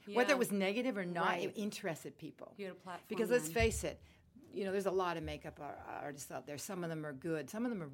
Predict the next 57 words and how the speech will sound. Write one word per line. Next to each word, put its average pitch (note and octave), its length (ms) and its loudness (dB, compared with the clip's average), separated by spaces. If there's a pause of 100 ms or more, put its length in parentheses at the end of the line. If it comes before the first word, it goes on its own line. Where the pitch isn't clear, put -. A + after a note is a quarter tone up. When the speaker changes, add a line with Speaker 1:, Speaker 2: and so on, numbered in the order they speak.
Speaker 1:
really D3+ 340 -4
good, - 320 -8
and E3+ 120 -6
they'll F3+ 80 -4
never F#3+ 260 -4
get F3+ 180 -6
discovered. F#3 500 -6
They're D3+ 80 -10
just, - 320 -10
you G#3 120 -4
need G#3 220 0
that G#3 220 2
extra G3 440 -4 (240)
something F#3+ 760 -2 (220)
that's F3+ 160 -6
Speaker 3:
Right. G3 120 -4
Speaker 1:
gonna E3+ 100 -4
trigger A3 500 0 (680)
things A#3+ 320 6
and, F3 120 -4
and, F3 180 -4
and, F3 360 -6
and E3 320 -6
kind F3+ 180 -6
of F3+ 60 -6
stimulation F#3+ 720 0
in D3+ 100 -6
somebody's D3+ 500 -8
thinking F3+ 420 -4
or C3 60 -4
an A#2+ 180 -8
editor's E3+ 640 -2
or G#2+ 320 -10
a, G#2+ 40 -14 (580)
photographers, G#3 840 -2
you D4+ 80 2
know, G3+ 60 2
Speaker 2:
Mm-hmm. F#3 60 -4
Speaker 1:
just G3+ 140 -2
Speaker 2:
Mm-hmm. - 60 -4
Speaker 1:
something C4+ 220 4
Speaker 2:
You - 60 2
Speaker 1:
to G3 60 4
Speaker 2:
have C4 140 0
Speaker 1:
get - 0 -
Speaker 2:
to - 100 0
Speaker 1:
you F3+ 60 2
going. F3 220 2
Speaker 2:
differentiate, F#3 260 0
Speaker 3:
Right. D#3+ 140 -2
Speaker 2:
yeah. G3 60 0
Speaker 1:
Exactly, D#3+ 420 4
Speaker 3:
So C3+ 60 0
you F#3 100 -4
Speaker 1:
exactly. E3+ 360 0
Speaker 3:
weren't G#3 200 0
afraid F#3 680 -6